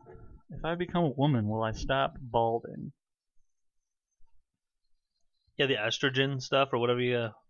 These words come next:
Speaker 2: take.
Speaker 1: Yeah.
Speaker 2: Does that give you hair back?
Speaker 1: Hmm.
Speaker 2: Thicken the hair? Is that the key?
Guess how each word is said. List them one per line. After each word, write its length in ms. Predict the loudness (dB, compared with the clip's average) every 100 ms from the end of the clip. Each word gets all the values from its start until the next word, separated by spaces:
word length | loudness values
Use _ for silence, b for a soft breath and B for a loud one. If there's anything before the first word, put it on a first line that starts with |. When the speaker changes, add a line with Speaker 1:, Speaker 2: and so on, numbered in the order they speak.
| _ _ _ _
Speaker 2:
take. 360 | -2 0 -2 -12 -20 -20 _ _
Speaker 1:
Yeah. 280 | -6 -4 -4 -8 -20 _ _ _ _
Speaker 2:
Does 120 | -2
that 220 | 0 0 0
give 160 | 0
you 100 | 0
hair 180 | 2 2
back? 340 | 2 0 -4 -12 -12 -4
Speaker 1:
Hmm. 360 | 0 2 2 0 -6 -10 -10 -8
Speaker 2:
Thicken 200 | -8 -8
the 80 |
hair? 300 | -4 -4 -4 -4
Is 80 |
that 120 | -2 -2
the 60 |
key? 380 | 0 0 0 -6